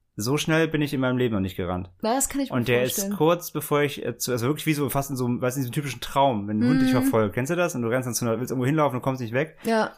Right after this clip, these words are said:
Speaker 1: Ich war kurz wirklich, ich war, ich war an der Aus-, an der Tür, an der Haustür und hab die grad aufgemacht und dann wollte er mich gerade anspringen.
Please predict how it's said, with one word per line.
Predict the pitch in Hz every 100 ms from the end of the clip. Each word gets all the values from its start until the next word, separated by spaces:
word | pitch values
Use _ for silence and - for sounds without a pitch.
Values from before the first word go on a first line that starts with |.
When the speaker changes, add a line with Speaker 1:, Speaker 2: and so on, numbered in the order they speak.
| _ -
Speaker 1:
Ich | 127
war | 127
kurz | 185 185
wirklich, | 165 151
ich |
war, | 147 -
ich | -
war | -
an | 175
der | 165 -
Aus-, | 160 165
an | 143
der | 135
Tür, | - 139
an |
der | 127
Haustür | 156 160 - - 120 175 233 _ -
und |
hab | 131
die | 139
grad | 143 139
aufgemacht | 165 - 180 180 170 - _ -
und | 127
dann | 127 135 80
wollte | 131 147
er |
mich | 131 -
gerade | 151 151
anspringen. | 143 151 - 107 98 120 -